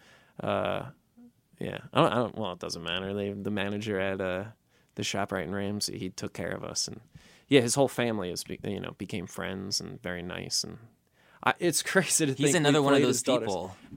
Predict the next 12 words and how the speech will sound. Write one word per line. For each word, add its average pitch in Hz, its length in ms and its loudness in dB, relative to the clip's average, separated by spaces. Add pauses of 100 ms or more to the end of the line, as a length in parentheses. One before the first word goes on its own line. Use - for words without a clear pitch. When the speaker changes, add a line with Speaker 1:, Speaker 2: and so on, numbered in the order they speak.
Speaker 1:
That's 139 340 0
Speaker 2:
Yeah. 113 60 0
Speaker 1:
absolutely 135 520 4
right. 98 380 -2
You 123 100 0
know, 123 140 4
that's 123 240 6
absolutely 156 480 6
right. 190 220 10
It's 117 260 4
just 139 220 6
like, 117 300 2